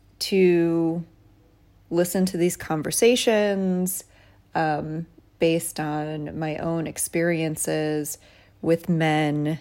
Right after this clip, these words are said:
and within male-dominated industries and in society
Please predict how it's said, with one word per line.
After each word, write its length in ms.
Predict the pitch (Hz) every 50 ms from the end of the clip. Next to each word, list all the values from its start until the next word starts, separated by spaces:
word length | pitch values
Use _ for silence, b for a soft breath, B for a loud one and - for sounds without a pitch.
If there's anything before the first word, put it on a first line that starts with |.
| - - 339
and 240 | - 160 160 156
within 580 | 156 160 - 156 156 151 151 156 151 151 156 -
male-dominated 1300 | - 170 170 165 156 151 147 147 147 147 151 170 - - - 151 147 147 151 147 143 143 143 147 151 - -
industries 1080 | 233 233 226 214 214 - - - - 175 170 160 156 151 151 151 151 - 156 - - - -
and 720 | 156 156 156 151 156 156 156 156 151 151 151 147 - B B B B B B B B B _
in 280 | - - 156 156 156 156
society 1400 | - - - 165 160 - - - 151 147 147 151 156 160 156 151 147 147 151 151 151 151 151 151 156 156 156 -